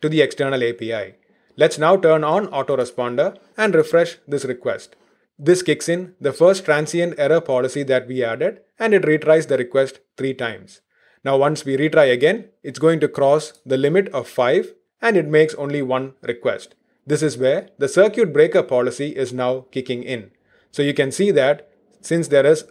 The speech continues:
a total of five requests to the external A P I that's failing, it no longer makes additional request.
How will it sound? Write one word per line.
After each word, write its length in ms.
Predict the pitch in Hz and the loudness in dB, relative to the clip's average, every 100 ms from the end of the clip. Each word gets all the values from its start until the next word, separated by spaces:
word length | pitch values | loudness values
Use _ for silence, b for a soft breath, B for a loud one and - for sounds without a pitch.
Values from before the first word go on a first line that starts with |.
| - | -6
a 60 | |
total 280 | 147 180 165 | 2 4 4
of 120 | 139 | 2
five 240 | 170 214 185 | 4 4 4
requests 300 | - 160 156 | 2 0 0
to 100 | 139 | -2
the 120 | 135 | -2
external 400 | 123 143 147 135 | -2 -2 -2 0
A 120 | 120 | 0
P 200 | 123 127 | -2 2
I 140 | 143 | 2
that's 240 | 151 123 - | 2 -2 -4
failing, 460 | 120 120 147 214 - _ _ - | -4 -2 -2 -4 -10 _ _ -6
it 120 | 185 | 0
no 180 | 160 160 | 4 4
longer 260 | 170 165 | 4 2
makes 400 | 151 135 139 - _ - | 0 -2 -4 -8 _ -12
additional 460 | 127 139 135 131 123 | -4 -4 -4 -4 -6
request. 560 | 110 - 104 - - | -8 -8 -8 -10 -20